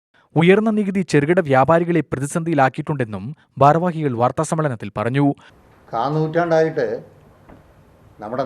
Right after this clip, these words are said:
Speaker 2: നഗരത്തിനെ കേന്ദ്രീകരിച്ച് മാത്രമായിട്ടാണ് നമ്മൾ സമ്മേളനങ്ങളും മറ്റൊക്കെ നടത്തി വന്നത്. ഏകദേശം അരനൂറ്റാണ്ടിൽ കൂടുതലായി ഈ അസോസിയേഷൻ പാലക്കാട് ഉത്ഭവിച്ചിട്ട്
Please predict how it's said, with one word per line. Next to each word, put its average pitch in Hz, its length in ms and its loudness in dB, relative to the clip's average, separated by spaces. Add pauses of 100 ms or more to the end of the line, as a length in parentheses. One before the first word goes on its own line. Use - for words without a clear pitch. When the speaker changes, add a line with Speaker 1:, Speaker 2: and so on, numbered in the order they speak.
Speaker 2:
നഗരത്തിനെ 151 440 -4 (120)
കേന്ദ്രീകരിച്ച് 147 560 -4 (100)
മാത്രമായിട്ടാണ് 131 720 -4
നമ്മൾ 120 140 -8 (560)
സമ്മേളനങ്ങളും 127 680 -6 (1000)
മറ്റൊക്കെ 123 400 -8
നടത്തി 117 240 -6 (100)
വന്നത്. 110 260 -8 (2000)
ഏകദേശം 120 460 -6
അരനൂറ്റാണ്ടിൽ 139 720 -4
കൂടുതലായി 131 480 -4
ഈ 123 160 -4
അസോസിയേഷൻ 120 500 -10 (120)
പാലക്കാട് 120 500 -6 (1300)
ഉത്ഭവിച്ചിട്ട് 117 680 -6